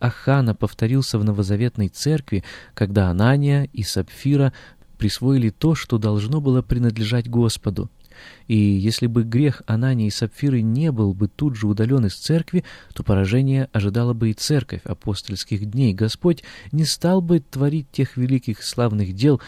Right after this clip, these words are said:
о которых повествуют страницы Деяний апостолов. Господь допускает поражение в нашей христианской жизни,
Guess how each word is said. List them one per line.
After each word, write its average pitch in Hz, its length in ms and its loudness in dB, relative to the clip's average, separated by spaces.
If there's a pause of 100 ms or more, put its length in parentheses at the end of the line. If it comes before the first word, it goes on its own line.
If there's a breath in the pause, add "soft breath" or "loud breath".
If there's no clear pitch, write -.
(220 loud breath)
о 92 80 -8
которых 107 400 -2
повествуют 107 560 -2
страницы 101 640 -2 (220 loud breath)
Деяний 101 440 2
апостолов. 95 640 -4 (380 loud breath)
Господь 135 640 -2 (120)
допускает 127 680 -4
поражение 131 840 0 (220 loud breath)
в 98 200 -2
нашей 135 520 0
христианской 113 640 -2
жизни, 101 480 0